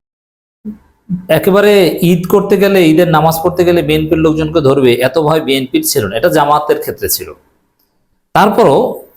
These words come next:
নতুন একটা বাংলাদেশ, এক ব্যতিক্রমী, কিন্তু বিএনপি সেটা কাজে লাগাতে পারল না।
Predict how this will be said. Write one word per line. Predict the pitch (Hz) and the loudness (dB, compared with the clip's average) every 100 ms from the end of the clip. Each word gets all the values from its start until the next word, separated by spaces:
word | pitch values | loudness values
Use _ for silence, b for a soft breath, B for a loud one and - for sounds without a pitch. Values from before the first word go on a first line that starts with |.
| - | -4
নতুন | 139 147 165 | -2 0 0
একটা | 147 - 143 123 - - | -2 0 0 0 -2 -4
বাংলাদেশ, | 113 120 120 123 - - - - _ _ | -4 0 0 0 -2 -4 -10 -16 _ _
এক | - 107 110 | -8 -6 0
ব্যতিক্রমী, | 113 113 - 135 107 | 0 0 -2 -2 -2
কিন্তু | 107 107 156 | -2 -2 0
বিএনপি | 135 110 107 | 0 -2 -4
সেটা | 117 135 | -4 -4
কাজে | 208 127 107 104 | -2 -2 -2 -2
লাগাতে | 101 95 90 | -2 -4 -4
পারল | 87 85 | -6 -6
না। | 78 | -10